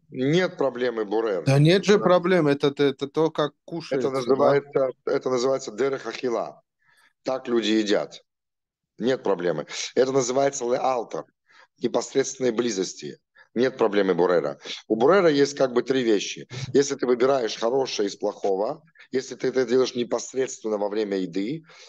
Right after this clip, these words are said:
Speaker 1: да, и если так это кушают. Тут все три. Поэтому нет, ты можешь просто есть, э, вообще ничего, ни о чем не думать, просто есть фисташки и все.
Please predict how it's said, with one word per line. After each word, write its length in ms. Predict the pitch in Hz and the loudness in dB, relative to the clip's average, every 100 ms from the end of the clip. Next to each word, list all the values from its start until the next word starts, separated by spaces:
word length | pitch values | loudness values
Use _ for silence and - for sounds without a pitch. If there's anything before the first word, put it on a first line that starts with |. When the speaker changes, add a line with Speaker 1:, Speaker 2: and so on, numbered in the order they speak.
| _ | _
Speaker 1:
да, 320 | 110 151 139 - - | 2 2 0 -6 -12
и 60 | 135 | -2
если 320 | 127 151 147 | 0 2 0
так 320 | 143 151 143 | 0 -2 -2
это 140 | 135 131 | -6 -4
кушают. 500 | 135 110 - 73 73 _ _ _ | -4 -4 -4 -6 -8 _ _ _
Тут 180 | 135 131 | -6 -6
все 280 | - - | -6 -4
три. 400 | 147 123 95 - _ _ _ | -4 -2 -4 -4 _ _ _
Поэтому 280 | - 110 113 | -2 0 2
нет, 200 | 120 123 | 0 0
ты 80 | - | 0
можешь 200 | 117 120 | -2 -2
просто 300 | - 135 - | -2 -2 -2
есть, 400 | 101 107 - - | -2 -2 -4 -10
э, 360 | 85 85 82 80 82 - - - | -6 -4 -4 -8 -14 -20 -20 -10
вообще 200 | - 117 | -4 -2
ничего, 300 | 98 - 101 | 0 2 2
ни 40 | |
о 60 | 98 | 2
чем 160 | 104 | 0
не 80 | 98 | 2
думать, 220 | 107 107 | 2 2
просто 220 | 117 110 | 2 0
есть 220 | 95 110 - | 0 0 -2
фисташки 460 | 87 - 107 - | -8 -4 -4 -6
и 40 | 82 | -12
все. 260 | - 87 | -10 -10